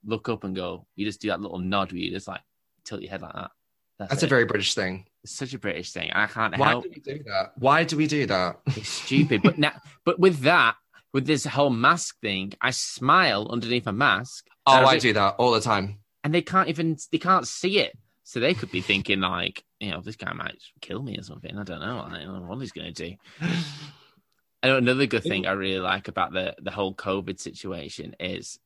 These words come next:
Speaker 1: now I can cross over the road when I'm walking behind somebody and not feel, like, rude. Do you know when, like, you're walking behind someone and it's r-, really slow?
Speaker 2: Yes.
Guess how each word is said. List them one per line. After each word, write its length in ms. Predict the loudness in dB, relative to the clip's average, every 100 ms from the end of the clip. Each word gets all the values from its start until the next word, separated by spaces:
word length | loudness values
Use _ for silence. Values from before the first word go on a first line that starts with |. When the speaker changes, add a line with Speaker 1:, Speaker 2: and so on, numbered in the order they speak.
| -10
Speaker 1:
now 720 | -2 2 4 4 0 -4 -12 -8
I 80 | -8
can 180 | -8 -8
cross 340 | -2 -2 -2
over 300 | -2 -2 -2
the 100 | -6
road 560 | -4 0 0 -2 -10 -14 _ _ _ _
when 220 | -6 -4 -2
I'm 140 | -2
walking 380 | 0 0 0 -4
behind 400 | -2 -2 -4 -6
somebody 600 | -10 -10 -8 -8 -12 -14 _
and 220 | -8 -2
not 240 | 0 -2 -4
feel, 260 | -6 -4
like, 520 | -4 -4 -6 -10 -16 _ -20
rude. 440 | -10 -6 -6 -6
Do 60 | -10 _ _ _ _ _ -6
you 20 |
know 20 | -2
when, 60 |
like, 100 | 2
you're 100 | 2
walking 300 | 4 2 2
behind 340 | -2 0 0 0
someone 220 | -4 -4
and 60 | -4
it's 160 | -8
r-, 60 | -10 -10 -6
really 260 | -4 -4
slow? 500 | -6 -10 -8 -8 -10 -14 _ _ _ _ _
Speaker 2:
Yes. 640 | 0 4 4 2 -2 -10